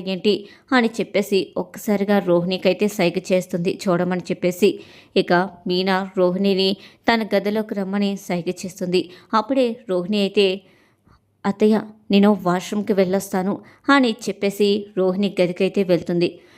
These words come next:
వే-, వెంటనే మీనా దగ్గర చూసి షాక్ అయిపోతూ ఉంటుంది. "ఏంటి రోహిణి నువ్వు చేసిన పని?"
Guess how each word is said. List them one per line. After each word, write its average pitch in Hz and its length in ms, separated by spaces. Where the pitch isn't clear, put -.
వే-, 226 340
వెంటనే 208 480
మీనా 208 300
దగ్గర 214 340
చూసి 202 380
షాక్ 180 340
అయిపోతూ 185 460
ఉంటుంది. 170 360
"ఏంటి 208 280
రోహిణి 196 320
నువ్వు 220 180
చేసిన 190 320
పని?" 185 260